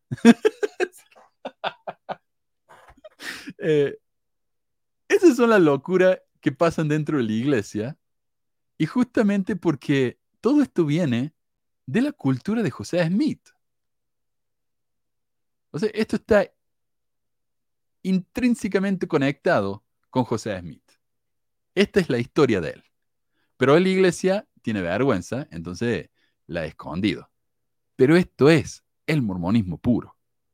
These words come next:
de la época del, del tipo este. Ah, ya, ya me fui por la rama de nuevo, ¿eh? William Stafford,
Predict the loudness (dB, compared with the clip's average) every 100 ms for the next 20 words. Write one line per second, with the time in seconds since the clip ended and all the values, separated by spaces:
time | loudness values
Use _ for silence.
0 | _ _ _ -8 -6 -6 -8 -12 -12 -12
1 | -14 -14 -14 -14 -18 _ _ _ -20 -20
2 | -20 -20 -20 -20 _ _ _ _ _ _
3 | -4 0 2 0 -2 -4 -4 -4 -2 0
4 | -2 -4 -6 -6 -6 -6 -8 -12 -12 -12
5 | -12 _ _ _ _ _ _ _ _ _
6 | _ _ _ _ -2 2 4 2 2 2
7 | 2 4 0